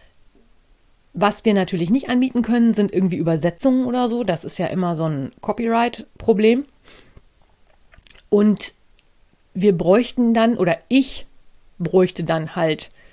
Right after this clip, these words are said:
die Anleitung. Und wenn es eine kostenpflichtige Anleitung ist, die nicht für jeden frei zugänglich ist,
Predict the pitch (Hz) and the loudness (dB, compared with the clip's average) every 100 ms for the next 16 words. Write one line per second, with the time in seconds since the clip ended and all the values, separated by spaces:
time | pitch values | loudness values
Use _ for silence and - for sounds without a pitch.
0 | - _ - 180 220 285 277 311 349 381 | -20 _ -8 -2 0 0 0 -4 -4 -6
1 | - _ _ _ _ _ _ 196 185 185 | -14 _ _ _ _ _ _ -2 0 0
2 | 165 180 175 208 - 185 - 247 302 - | -2 -6 -2 -4 -2 -6 0 2 2 0
3 | 233 185 175 165 160 165 160 220 - 185 | -2 0 0 0 -2 -4 -4 -6 -4 -2
4 | 185 196 - 180 185 - 160 - 220 185 | -2 -4 -4 -2 -4 -4 -6 -6 -4 -2
5 | 160 147 - 196 - | -2 -6 -8 -10 -12